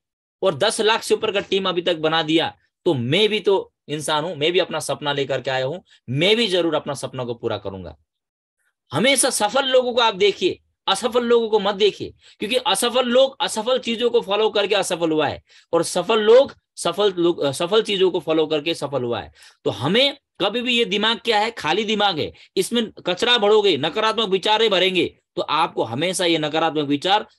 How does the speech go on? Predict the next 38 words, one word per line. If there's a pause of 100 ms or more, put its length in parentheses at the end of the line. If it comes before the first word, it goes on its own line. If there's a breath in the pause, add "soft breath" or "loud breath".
(120)
आपके
अंदर
में
नकारात्मक
स्वभाव
लाएगा (420)
और
नकारात्मक
स्वभाव (200 soft breath)
आपका
आत्मविश्वास
को
बर्बाद
करेगा (180)
और
आप
काम
ही
नहीं
करेंगे
दोस्तों। (400)
तो
इसीलिए (200 soft breath)
अच्छा
नजरिया
रखने
के
लिए (180 soft breath)
हमेशा
अपलाइन
के
साथ
में
रहिए, (220 soft breath)
अच्छे
किताबों
को
पढ़िए,